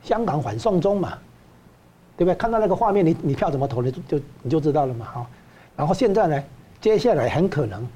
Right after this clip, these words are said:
比如说我举个例子哈，众议院议长麦卡锡如果来台北访问了，那中共是不是要跳，又要跳起来，又要凶巴巴的，对不对？啊，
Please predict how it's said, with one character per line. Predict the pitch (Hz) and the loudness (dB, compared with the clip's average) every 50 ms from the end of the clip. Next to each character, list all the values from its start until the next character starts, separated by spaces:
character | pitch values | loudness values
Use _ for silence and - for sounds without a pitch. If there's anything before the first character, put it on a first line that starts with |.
| - - | -12 -6
比 | 113 113 | -2 0
如 | 120 | 2
说 | 135 160 | 2 2
我 | 165 135 123 | 0 -2 -2
举 | - 131 113 | -2 -2 -2
个 | 110 131 | 0 0
例 | 151 143 | 0 0
子 | 123 107 110 | 0 -2 -6
哈， | 107 120 123 - - - - - - - - - - - - - - | -10 -10 -12 -12 -16 -20 -20 -20 -20 -20 -20 -20 -20 -20 -20 -12 -4
众 | - 233 196 | -2 0 2
议 | 185 190 180 | 2 4 4
院 | 185 185 175 180 | 4 2 2 2
议 | 185 165 | 2 0
长 | 131 - - - - - - - - - - - - - - - | 0 0 -4 -6 -8 -18 -20 -20 -20 -20 -20 -20 -20 -20 -14 -6
麦 | - 165 147 | -4 -2 0
卡 | - 120 113 | 0 -2 -2
锡 | - - 117 127 120 - - - - - | -2 -4 -8 -8 -10 -12 -18 -20 -10 -2
如 | - 156 | 0 2
果 | 160 139 | 2 2
来 | 113 123 | 0 -2
台 | 123 - 131 139 | -2 0 0 2
北 | 135 139 | 2 2
访 | 113 127 - 110 | 0 0 -4 -6
问 | 131 127 117 | -6 -6 -8
了， | 117 113 - - - - - - - - - | -10 -12 -18 -20 -20 -20 -20 -20 -20 -14 -6
那 | - 151 | -4 -2
中 | 135 - 180 165 | 0 0 0 2
共 | 165 151 | 2 2
是 | 156 | 2
不 | 147 | 2
是 | 156 | 2
要 | 156 151 | 2 2
跳， | 156 - 359 147 | 0 0 0 0
又 | 160 196 | 2 2
要 | 175 156 | 0 0
跳 | - - 170 131 | 0 0 0 0
起 | 110 120 | 0 -2
来， | 107 117 | -2 0
又 | 151 | 0
要 | 156 143 | 0 2
凶 | 151 156 139 | 0 0 0
巴 | 135 143 131 | 2 0 0
巴 | 131 135 123 123 | 0 -2 -4 -6
的， | 123 - - | -8 -10 -10
对 | 127 120 | -8 -6
不 | 123 | -6
对？ | 123 117 - - - - - - - - - - | -6 -8 -12 -18 -20 -20 -20 -20 -20 -20 -14 -8
啊， | - 113 113 | -6 -6 -6